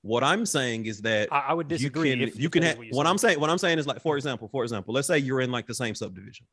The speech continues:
Speaker 1: and subdivisions can be, can be large, but this one's a small one. Like, they
Speaker 2: Yeah.
Speaker 1: literally are four houses down from each other. I can literally walk to you. We can hug and do what the fuck ever, and then I can walk away.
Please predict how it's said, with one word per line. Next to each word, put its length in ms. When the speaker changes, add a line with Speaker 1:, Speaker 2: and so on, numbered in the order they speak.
Speaker 1:
and 320
subdivisions 760
can 160
be, 500
can 120
be 120
large, 380
but 120
this 180
one's 160
a 60
small 320
one. 260
Like, 200
they 80
Speaker 2:
Yeah. 60
Speaker 1:
literally 320
are 140
four 240
houses 360
down 220
from 200
each 140
other. 240
I 140
can 260
literally 300
walk 480
to 120
you. 400
We 140
can 160
hug 320
and 120
do 100
what 140
the 80
fuck 220
ever, 400
and 160
then 140
I 100
can 320
walk 380
away. 340